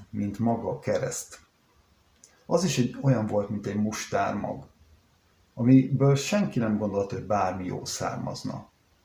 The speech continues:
Megjegyzem, azért, mert nem értették meg az ószövetségi írásokat,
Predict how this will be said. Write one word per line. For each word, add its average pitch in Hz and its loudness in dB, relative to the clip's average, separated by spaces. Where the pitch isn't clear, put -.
Megjegyzem, 107 -2
azért, - -4
mert 95 -6
nem 104 -2
értették 98 -8
meg 98 -6
az 95 -4
ószövetségi 98 -8
írásokat, - -8